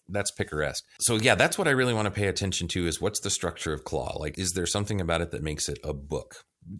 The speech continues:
I wanna look and see Agia, if she plays a bigger role than I've noticed before.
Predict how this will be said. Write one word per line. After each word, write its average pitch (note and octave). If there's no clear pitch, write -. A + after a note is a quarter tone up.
I F2+
wanna A2
look G2
and F2
see D#2
Agia, A#2
if F2
she -
plays F#2+
a F2+
bigger F#2+
role F#2
than F2+
I've F2
noticed F2+
before. E2+